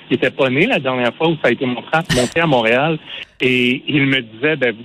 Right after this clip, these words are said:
ben voyons, genre, on dirait que ça a été écrit, euh, peut-être il y a six mois, peut-être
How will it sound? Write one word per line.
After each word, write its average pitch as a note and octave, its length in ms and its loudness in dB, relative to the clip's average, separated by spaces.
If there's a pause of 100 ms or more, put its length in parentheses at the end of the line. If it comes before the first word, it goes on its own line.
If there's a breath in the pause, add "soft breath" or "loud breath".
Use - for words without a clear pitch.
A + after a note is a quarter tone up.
(160)
ben A2+ 180 -2
voyons, B2 420 2
genre, C#3+ 220 0
on B2+ 140 0
dirait A#2 280 0
que - 120 -12
ça B2+ 80 2
a - 20 2
été A2+ 200 -2
écrit, D3 520 0 (260 loud breath)
euh, G#2+ 200 2
peut-être A#2 260 0
il A2 140 -4
y A2 40 2
a A2 40 2 (160)
six B2 60 -4
mois, D3+ 200 0
peut-être A#2+ 320 0